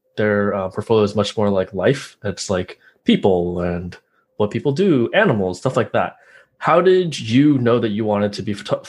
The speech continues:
like, photographing people and their moments rather than looking at landscape or looking at, like,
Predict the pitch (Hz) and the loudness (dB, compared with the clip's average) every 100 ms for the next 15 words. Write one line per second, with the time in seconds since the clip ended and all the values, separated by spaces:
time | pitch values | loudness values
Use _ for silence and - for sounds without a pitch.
0 | - 98 - 110 107 104 107 101 95 95 | -6 -4 0 2 2 0 -2 -4 -4 -10
1 | - _ - 123 120 117 110 110 - 101 | -16 _ -4 0 4 4 2 -2 -4 -6
2 | 95 92 113 107 98 98 98 92 98 - | -6 -4 2 2 2 0 0 0 -4 -4
3 | 104 92 95 95 92 90 95 - _ 104 | -2 0 0 -2 -4 -4 -8 -12 _ -4
4 | - 104 185 104 101 101 - 104 - 98 | -2 -2 -2 0 0 0 0 -2 -2 -4
5 | 190 101 190 101 92 - | -4 -4 -4 -4 -6 -8